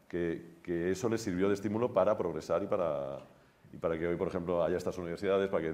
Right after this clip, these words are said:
todos los chavales vayan a, que quieran puedan, a, puedan estudiar. Es decir, eso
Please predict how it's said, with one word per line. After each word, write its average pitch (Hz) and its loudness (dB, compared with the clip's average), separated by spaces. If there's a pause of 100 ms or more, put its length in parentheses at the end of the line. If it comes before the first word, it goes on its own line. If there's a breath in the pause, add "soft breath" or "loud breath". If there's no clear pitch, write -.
todos 87 -2
los 87 -6
chavales 85 0
vayan 82 -2
a, 80 -4 (500 loud breath)
que 90 -4
quieran 92 4
puedan, 87 4
a, 80 -2
puedan 85 -2
estudiar. 90 -2
Es 90 -6
decir, 85 -4
eso 113 -2